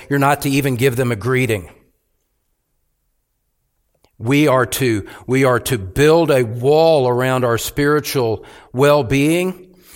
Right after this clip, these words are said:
We are to build a wall around the people of God.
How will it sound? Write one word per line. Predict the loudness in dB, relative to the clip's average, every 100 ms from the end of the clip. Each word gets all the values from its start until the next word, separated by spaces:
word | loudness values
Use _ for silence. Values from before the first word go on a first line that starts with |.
| -6
We | -2
are | 0
to | 0
build | 2 2 2
a |
wall | -2 0 2 4 4 4
around | 2 0 0 -2
the | -4
people | -2 -2 0 -4
of | -4
God. | -2 -2 2 0 0